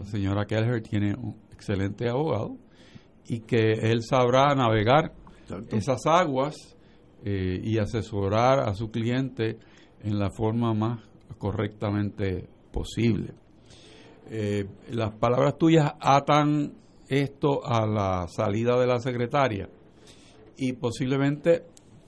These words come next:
Speaker 1: tenga algo que ver. Eh, un poco hace unas semanas atrás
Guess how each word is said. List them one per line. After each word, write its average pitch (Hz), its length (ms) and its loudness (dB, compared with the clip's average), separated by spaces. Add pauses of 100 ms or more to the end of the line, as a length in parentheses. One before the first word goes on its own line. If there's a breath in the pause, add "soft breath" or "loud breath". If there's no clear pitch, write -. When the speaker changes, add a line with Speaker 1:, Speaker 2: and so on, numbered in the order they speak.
Speaker 1:
tenga 131 420 2
algo 113 260 2
que 101 140 -2
ver. 139 340 2 (760 soft breath)
Eh, 98 420 -2
un 113 320 -4
poco 120 840 2 (180)
hace 113 280 -2
unas 131 240 0
semanas 123 460 0
atrás 135 380 -2